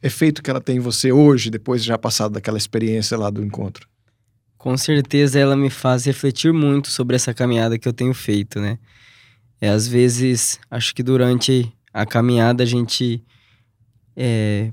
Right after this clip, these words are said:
Speaker 2: por algum momento desvia o nosso olhar, perde o nosso foco. E eu acredito que voltar para o, o início, voltar para aquilo que foi essencial para mim estar aqui hoje,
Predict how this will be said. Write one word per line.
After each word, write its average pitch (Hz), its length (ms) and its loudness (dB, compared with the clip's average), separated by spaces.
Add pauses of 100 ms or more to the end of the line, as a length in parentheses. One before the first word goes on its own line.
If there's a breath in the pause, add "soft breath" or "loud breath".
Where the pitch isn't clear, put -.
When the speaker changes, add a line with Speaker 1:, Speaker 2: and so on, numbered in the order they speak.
(140)
Speaker 2:
por 123 140 2
algum 120 220 4
momento 123 460 4
desvia 127 460 2
o 135 60 6
nosso 127 340 2
olhar, 117 300 2
perde 131 340 4
o 131 60 0
nosso 120 260 -2
foco. - 500 -6 (680 soft breath)
E 131 40 2
eu 123 60 6
acredito 135 420 2
que 143 120 0
voltar 143 360 6
para 139 220 4
o, 135 160 2 (500)
o 131 140 0
início, 139 500 2
voltar 123 360 2
para 120 220 2
aquilo 127 300 -2
que 127 160 -6
foi 127 460 0 (400 soft breath)
essencial 143 760 4
para 143 160 0
mim 131 140 2
estar 127 260 0
aqui 123 240 -2
hoje, 127 520 0